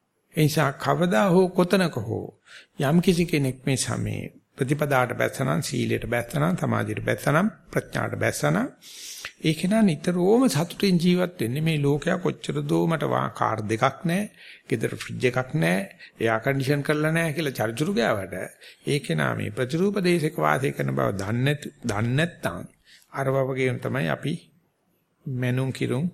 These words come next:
පොසත්කම් මනින්. නම් ප්‍රතිරූප දේශ වාසය දන්න කෙනා දන්නවා. ඒ මොනක්වත් නැති උනාට සිල් රකින්න පුළුවන්. සමාධියක ඉන්න පුළුවන්. භාවනා කරන්න පුළුවන් කියලා.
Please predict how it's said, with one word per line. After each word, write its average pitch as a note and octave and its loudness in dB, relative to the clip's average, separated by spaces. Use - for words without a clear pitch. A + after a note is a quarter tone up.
පොසත්කම් C3+ 0
මනින්. C#3+ -2
නම් A#2+ -6
ප්‍රතිරූප D#3+ -4
දේශ C3+ 0
වාසය B2+ -4
දන්න A2+ -2
කෙනා B2 -4
දන්නවා. F#2 -8
ඒ C#3 0
මොනක්වත් C#3+ 2
නැති B2 -4
උනාට A#2+ -2
සිල් D#3 0
රකින්න G3+ -2
පුළුවන්. F3 -4
සමාධියක E3+ 0
ඉන්න F3 0
පුළුවන්. - -6
භාවනා F#3 0
කරන්න F3+ 0
පුළුවන් - -6
කියලා. - -18